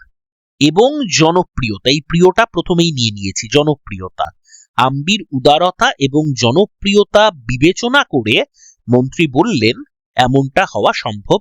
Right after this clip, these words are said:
নয়। তাহলে ইংরাজি কি হবে? Considering the generosity and popularity of অম্বি। এবার এখানেই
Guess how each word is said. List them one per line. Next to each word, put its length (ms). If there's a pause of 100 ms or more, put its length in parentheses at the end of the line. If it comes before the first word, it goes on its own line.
(160)
নয়। 180 (380)
তাহলে 180
ইংরাজি 320
কি 180
হবে? 220 (560)
Considering 880 (840)
the 140
generosity 1040 (840)
and 260 (160)
popularity 800 (320)
of 60 (160)
অম্বি। 480 (680)
এবার 220 (160)
এখানেই 580